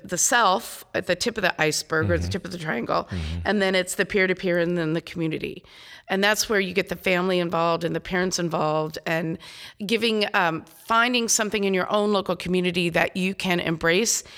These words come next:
Speaker 1: and that you can attach yourself to and not necessarily own it, but be committed to it. It's not just a one and done.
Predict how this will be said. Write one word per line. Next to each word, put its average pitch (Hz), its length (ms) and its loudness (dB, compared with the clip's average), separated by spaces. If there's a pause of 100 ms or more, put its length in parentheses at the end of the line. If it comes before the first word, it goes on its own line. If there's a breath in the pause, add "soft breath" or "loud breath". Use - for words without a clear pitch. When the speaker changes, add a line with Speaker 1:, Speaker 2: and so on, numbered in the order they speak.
(100)
Speaker 1:
and 190 140 0
that 185 140 -2
you 196 100 -2
can 175 300 -2
attach - 440 -2
yourself 185 360 -2
to 165 260 -2 (320 loud breath)
and 202 220 -2
not 233 220 2
necessarily 214 420 0
own 190 180 2
it, 277 280 0 (640 loud breath)
but 202 180 -2
be 196 80 -2
committed 180 440 -2
to 156 120 -6
it. - 240 -6 (360)
It's - 180 -2
not 202 140 -4
just 185 200 -2
a 196 60 0
one 165 180 0
and 160 100 -2
done. - 300 -6